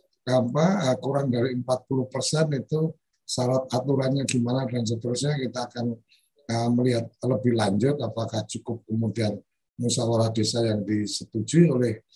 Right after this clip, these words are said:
eh, bupati bahwa kemudian, oh, ini memang sudah tidak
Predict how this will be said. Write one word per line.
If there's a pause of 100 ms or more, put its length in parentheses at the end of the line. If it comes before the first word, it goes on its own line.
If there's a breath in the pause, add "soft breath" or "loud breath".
(840 soft breath)
eh,
bupati
bahwa
kemudian,
oh,
ini
memang (380)
sudah
tidak